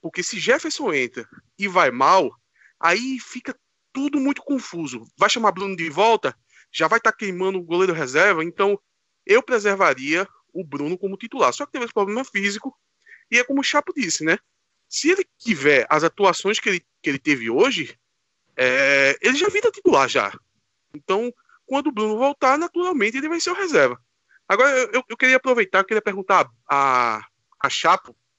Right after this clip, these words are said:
sendo bastante preciosista. Eu gostei muito da atuação de Jefferson hoje.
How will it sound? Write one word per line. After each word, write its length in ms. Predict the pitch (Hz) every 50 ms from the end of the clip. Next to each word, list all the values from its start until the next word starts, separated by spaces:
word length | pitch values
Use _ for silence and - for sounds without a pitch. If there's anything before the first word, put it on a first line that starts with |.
| _
sendo 280 | - - - 262 269 269
bastante 680 | 208 160 151 156 262 262 - - - _ - 311 - 294
preciosista. 840 | - - 294 294 - - 302 269 - 131 147 139 - - 123 104 - _ _ _ _ _ _ _ _ _ _ _
Eu 80 | 120
gostei 360 | 127 165 196 - - - 214
muito 240 | 202 160 160 - -
da 80 | - 220
atuação 320 | - 233 220 214 - 214
de 80 | 214 190
Jefferson 340 | 208 208 202 - 262 220 151
hoje. 240 | 135 127 113 -